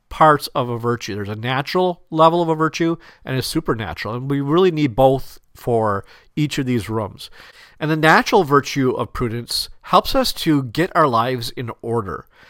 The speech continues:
so that we have less distraction in our lives in the first place. And then the supernatural virtue of prudence helps us to center our lives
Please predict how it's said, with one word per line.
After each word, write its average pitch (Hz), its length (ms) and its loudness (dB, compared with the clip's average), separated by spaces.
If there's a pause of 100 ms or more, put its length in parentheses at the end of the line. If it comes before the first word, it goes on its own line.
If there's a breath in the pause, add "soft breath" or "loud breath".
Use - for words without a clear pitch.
(180 soft breath)
so 151 320 4
that 147 320 6
we 143 300 0
have 151 300 -2
less 123 220 0
distraction 131 840 -4
in 165 180 0
our 135 120 6
lives 92 260 -4
in 110 60 -12
the 110 60 -10
first - 260 -6
place. - 340 -12 (420 loud breath)
And 156 220 0
then 180 340 0
the 151 120 -2
supernatural 139 760 -4
virtue 113 340 -4
of 101 80 -8
prudence 113 360 -8
helps - 340 4
us 175 140 -2
to 139 80 -8
center 175 520 0
our 127 180 2
lives 117 280 -2